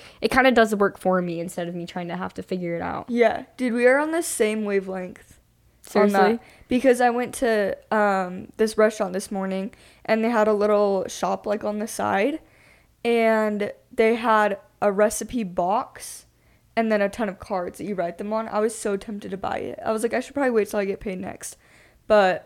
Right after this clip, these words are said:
Speaker 2: yeah, I'm all
Speaker 1: Wait, that's
Speaker 2: about
Speaker 1: so
Speaker 2: the
Speaker 1: cute.
Speaker 2: recipes.
Speaker 1: What
Speaker 2: Yeah.
Speaker 1: restaurant was this?
Speaker 2: It's called Edna's in, uh, Lehigh.
Speaker 1: Ooh.
Speaker 2: It's new.
Speaker 1: Cute.
Speaker 2: Yeah, it's delicious. So if you guys are in the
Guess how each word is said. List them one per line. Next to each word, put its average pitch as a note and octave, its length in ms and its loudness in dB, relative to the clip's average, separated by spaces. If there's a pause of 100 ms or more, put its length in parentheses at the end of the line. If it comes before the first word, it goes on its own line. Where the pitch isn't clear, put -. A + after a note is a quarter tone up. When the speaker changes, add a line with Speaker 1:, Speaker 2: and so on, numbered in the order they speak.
(120)
Speaker 2:
yeah, G3 340 0
I'm G#3 180 -2
all F3+ 80 -2
Speaker 1:
Wait, - 160 2
that's - 20 -2
Speaker 2:
about F#3+ 240 4
Speaker 1:
so B3 80 4
Speaker 2:
the A#3+ 60 4 (160)
Speaker 1:
cute. C#4+ 240 2
Speaker 2:
recipes. G3 440 -4
Speaker 1:
What C4+ 180 2
Speaker 2:
Yeah. B3+ 80 2
Speaker 1:
restaurant G3+ 380 0
was G3 160 -4
this? F#3+ 320 -8 (140)
Speaker 2:
It's A#3+ 140 2
called C#4 320 0
Edna's A3 480 2
in, G3 600 -4 (340)
uh, - 260 -2
Lehigh. C4+ 440 0 (600)
Speaker 1:
Ooh. C#4+ 340 -2
Speaker 2:
It's - 200 -8
new. G3 560 -4
Speaker 1:
Cute. - 580 -6 (240)
Speaker 2:
Yeah, G3 220 2 (160)
it's G#3+ 160 -6
delicious. G#3 500 -2
So A3 160 -2
if A3 160 -4
you A#3 100 -4
guys A#3 220 2
are A3+ 80 0
in A3 140 -2
the G#3 320 -2